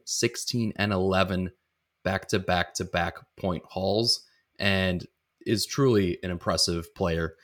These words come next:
He's not injured, so there's no reason for you to move off of him very quickly. So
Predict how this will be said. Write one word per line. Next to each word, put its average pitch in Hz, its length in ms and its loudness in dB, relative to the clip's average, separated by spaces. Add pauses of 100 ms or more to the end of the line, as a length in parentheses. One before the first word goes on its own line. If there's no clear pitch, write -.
(160)
He's 104 200 2
not 113 240 6
injured, 127 440 2 (160)
so 90 460 2
there's 92 240 -2
no 101 140 0
reason 92 340 0
for 90 140 -4
you 92 200 -2 (100)
to 85 300 -2
move 95 240 -2
off 87 240 -2
of 85 120 -10
him 87 200 -4
very 90 220 -4
quickly. 85 460 -4
So 85 300 -2